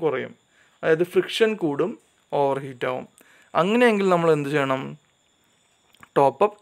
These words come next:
engine oil. engine oil കുറവുണ്ടെങ്കിൽ അത് top up ചെയ്യുക. ഇനി അടു-, അതുമല്ലെങ്കിൽ അടുത്തത് എന്താവാം? Erratically working thermostat. തെർമോസ്റ്റാറ്റിൻ്റെ പ്രവർത്തനത്തിൽ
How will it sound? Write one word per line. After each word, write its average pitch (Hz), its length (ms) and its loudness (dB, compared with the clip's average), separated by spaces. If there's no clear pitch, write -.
engine 143 320 -6
oil. 135 160 -2
engine 147 280 -8
oil 156 200 4
കുറവുണ്ടെങ്കിൽ 151 600 0
അത് 160 120 2
top 139 260 -4
up 135 180 -6
ചെയ്യുക. 135 260 0
ഇനി 151 140 -2
അടു-, 220 260 2
അതുമല്ലെങ്കിൽ 175 680 2
അടുത്തത് 160 340 0
എന്താവാം? 135 420 2
Erratically 208 600 2
working 180 320 2
thermostat. 147 640 0
തെർമോസ്റ്റാറ്റിൻ്റെ 202 1200 2
പ്രവർത്തനത്തിൽ 170 640 0